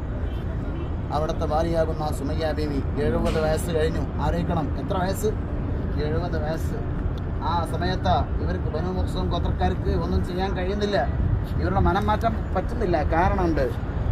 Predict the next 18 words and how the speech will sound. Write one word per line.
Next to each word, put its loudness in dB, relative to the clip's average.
ഹബീബായ 6
മുത്തുനബി 0
സല്ലല്ലാഹു 4
അലൈഹി 4
വസല്ലം 2
തങ്ങൾ 4
അവരുടെ 6
ആ 6
ചെറ്റക്കുടിലിൻ്റെ 2
മുന്നിലൂടെ 4
പോകുന്ന 2
സമയത്ത് 2
ഇവരെ 0
ആക്രമിക്കുന്ന 0
രംഗം 2
മുത്തുനബി 0
കേൾക്കുകയാണ്, 0
കാണാൻ. 0